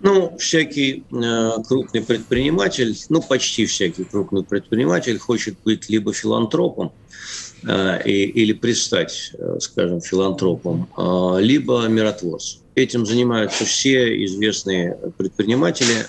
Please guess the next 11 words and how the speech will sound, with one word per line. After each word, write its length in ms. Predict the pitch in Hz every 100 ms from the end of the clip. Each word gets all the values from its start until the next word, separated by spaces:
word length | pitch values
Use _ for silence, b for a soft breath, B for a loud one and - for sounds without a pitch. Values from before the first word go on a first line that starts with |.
| -
Э, 120 | 110 107
в 60 | 113
общем, 380 | 113 - 110 104
а 320 | 101 98 95 -
Маск, 320 | 123 139 - -
он 140 | 104
самый 280 | 101 104 101
богатый 560 | 104 135 165 - 95 - -
на 80 |
Земле 320 | 85 90 90 85
человек 360 | - 92 -